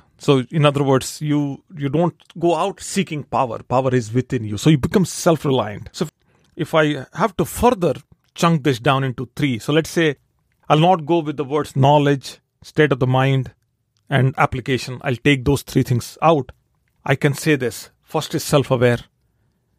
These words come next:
Build self-awareness. Remove self-doubt. And then become self-reliant. Three things that leads to extreme self-confidence.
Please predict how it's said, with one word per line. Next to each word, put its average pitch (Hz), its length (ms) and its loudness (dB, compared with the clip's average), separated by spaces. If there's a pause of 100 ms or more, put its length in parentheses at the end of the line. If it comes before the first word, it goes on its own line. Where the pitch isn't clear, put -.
(680)
Build 151 160 2
self-awareness. 120 760 0 (680)
Remove 160 280 4
self-doubt. 123 680 -2 (760)
And 139 200 2
then 156 240 2
become 139 320 -2
self-reliant. 110 720 -8 (580)
Three 214 140 2
things - 420 -10 (1000)
that 139 180 0
leads 156 280 2
to 139 160 0
extreme 190 440 -4
self-confidence. - 880 -14